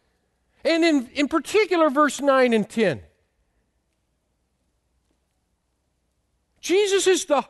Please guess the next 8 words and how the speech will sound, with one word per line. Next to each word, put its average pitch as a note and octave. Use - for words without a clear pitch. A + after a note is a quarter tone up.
heart F#4
of C#4
God's D4+
plan G4+
for A4
all A4
of C#4+
us. -